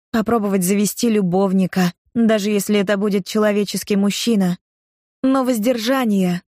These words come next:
слишком сильно давит на мою звериную, сгорающую в сексуальной неудовлетворённости половину. Почувствовав, как к низу живота прилила кровь, вызвав не слишком приятные ощущения, я мысленно шикнула на волчицу и...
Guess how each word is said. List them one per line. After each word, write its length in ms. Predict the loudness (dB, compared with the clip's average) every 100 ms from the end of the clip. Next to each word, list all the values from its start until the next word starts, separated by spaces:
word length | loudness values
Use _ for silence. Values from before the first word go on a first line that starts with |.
| -10
слишком 560 | -2 0 0 0 -2
сильно 460 | -2 0 2 2 2
давит 380 | 2 0 -2 -2
на 100 | 0
мою 220 | 2 0
звериную, 680 | 0 0 2 2 2 0 -2 _ _ -8
сгорающую 840 | -4 0 0 0 -2 -2 -2 -2 -2
в 60 |
сексуальной 680 | -4 -4 0 0 2 0 2
неудовлетворённости 1200 | 2 2 0 -4 -2 0 2 0 -2 -2 -4 -4 _ -4
половину. 640 | 0 0 0 0 0 -4 _ _ _ _ -6
Почувствовав, 720 | -2 0 -2 -2 -2 -2 -2
как 180 | -6 -4
к 80 | -2
низу 340 | 0 0 0
живота 460 | 0 2 0 -2 -6 -2
прилила 420 | 0 0 2 0
кровь, 460 | 0 -2 -2 -6 -18 _ -2
вызвав 500 | 0 0 0 -2 0
не 100 | 0
слишком 460 | 0 -2 -2 -2
приятные 600 | 0 0 0 -2 0 0
ощущения, 800 | 0 -2 -4 -2 0 2 0 0 -6 _ _ _ _ _ -4
я 180 | -2
мысленно 480 | 0 -2 0 0 0
шикнула 480 | 0 -4 -2 0 2
на 120 | 2
волчицу 720 | 2 0 -2 -4 -2 0 0 2
и... 320 | 0 0